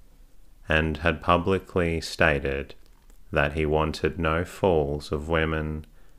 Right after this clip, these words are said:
around his diggings. Feminine Avonlea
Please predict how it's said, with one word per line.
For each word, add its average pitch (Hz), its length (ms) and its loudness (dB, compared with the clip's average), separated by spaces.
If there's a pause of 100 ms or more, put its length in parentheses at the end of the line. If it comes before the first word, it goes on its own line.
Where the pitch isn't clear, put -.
(140)
around 78 560 2
his 87 220 -2
diggings. 73 720 -4 (1400)
Feminine 98 840 2
Avonlea 76 880 0